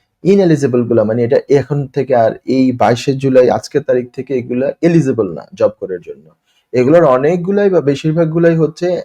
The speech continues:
আগে যারা already জয়েন করে ফেলেছে তাদের সাথে সম্পৃক্ত এবং তারা চাইলে এক্সটেনশনেও এটা ইউজ করতে পারবে। আপনি যেহেতু পনেরোই জুলাই অ্যাপ্লাই করেছেন, আপনি কিন্তু আগের রুলে আছেন, ঠিক আছে?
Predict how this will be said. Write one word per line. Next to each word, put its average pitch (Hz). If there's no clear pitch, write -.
আগে 139
যারা 143
already 147
জয়েন 139
করে 147
ফেলেছে 151
তাদের 123
সাথে 147
সম্পৃক্ত -
এবং 147
তারা 135
চাইলে 143
এক্সটেনশনেও 160
এটা 127
ইউজ 127
করতে 113
পারবে। 76
আপনি 160
যেহেতু 165
পনেরোই 156
জুলাই 135
অ্যাপ্লাই 117
করেছেন, 127
আপনি 117
কিন্তু 127
আগের 147
রুলে 95
আছেন, -
ঠিক 123
আছে? 165